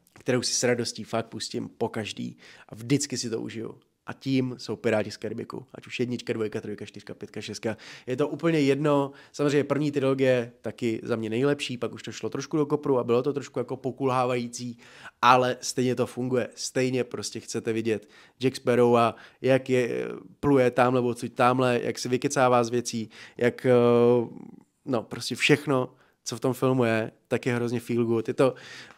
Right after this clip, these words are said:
přesně ta krásná hranice disneyovskýho a Disney, Disney a reality, taková zase do, eh, pohádka pro dospělý. Já vlastně ani nemůžu říct, o čem Piráti z Karibiku jsou. Jako Piráti z Karibiku jsou vlastně Jack Sparrow. Piráti z Karibiku jsou charismatický pirát,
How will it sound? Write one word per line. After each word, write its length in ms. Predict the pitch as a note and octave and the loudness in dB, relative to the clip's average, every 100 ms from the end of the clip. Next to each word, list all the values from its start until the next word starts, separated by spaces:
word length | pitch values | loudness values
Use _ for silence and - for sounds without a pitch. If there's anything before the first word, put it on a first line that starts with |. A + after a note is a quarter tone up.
| - | -2
přesně 440 | - F3 - F3+ E3+ | 2 4 4 4 4
ta 160 | D#3 | 0
krásná 520 | D3+ D3 C#3+ C#3+ D#3+ | 2 6 6 6 2
hranice 460 | C#3 C3+ C3 C#3+ D3 | 2 2 2 0 -2
disneyovskýho 960 | B2+ C3+ C3 D3+ D3 - D3 C3+ C3+ A2+ | 0 -2 2 2 2 0 -4 -2 0 2
a 300 | A#2+ A#2+ - | 2 2 0
Disney, 380 | - C#3+ D#3 F3 | 0 0 0 0
Disney 320 | D3+ D#3+ F3 C#3+ | 2 4 4 6
a 80 | |
reality, 580 | C3 B2 B2 C3 C#3+ C3+ - - | 8 8 6 4 2 0 -4 -10
taková 280 | - E3 D3+ C#3 - | 2 12 12 10 0
zase 220 | - - C#3+ | -2 0 2
do, 120 | C#3+ | 0
eh, 340 | - C3 C3+ | 0 -2 -2
pohádka 360 | C3 C#3 C#3+ C3 | 4 4 4 4
pro 140 | B2 | 4
dospělý. 440 | A#2 - A2 - - - | 4 2 -2 -2 -8 -2
Já 60 | C3 | 2
vlastně 240 | D#3 G#3+ | 2 0
ani 100 | G#3+ | -2
nemůžu 280 | G#3 G#3+ G3 | -2 0 -2
říct, 200 | G#3+ A#3+ | -4 -8
o 60 | |
čem 120 | F3+ E3+ | -6 0
Piráti 240 | D3 D3 | 0 0
z 60 | C#3+ | -2
Karibiku 340 | C3+ C3 C3 | -2 -2 -6
jsou. 180 | C3+ B2 | -2 -2
Jako 160 | B2+ | -2
Piráti 320 | C#3 D3 F#3 G#3 | -2 0 0 -2
z 60 | |
Karibiku 360 | - F3 F3 F3+ | -4 -2 -2 -6
jsou 240 | - E3 | -2 0
vlastně 320 | E3 D#3+ E3 | 0 0 -2
Jack 200 | D3+ D#3+ | -2 -4
Sparrow. 380 | - C3 A#2 G2 | -2 0 0 -2
Piráti 320 | - B2+ D3+ | -6 -4 -4
z 60 | D3 | -4
Karibiku 320 | C#3+ C3 C3+ | -6 -6 -8
jsou 160 | C#3 A#2 | -10 -8
charismatický 680 | C3 C#3+ C#3+ C3 B2+ - A2+ | -2 -2 -2 -6 -10 -12 -8
pirát, 480 | A#2 A#2 A#2 A#2 | -2 0 0 -2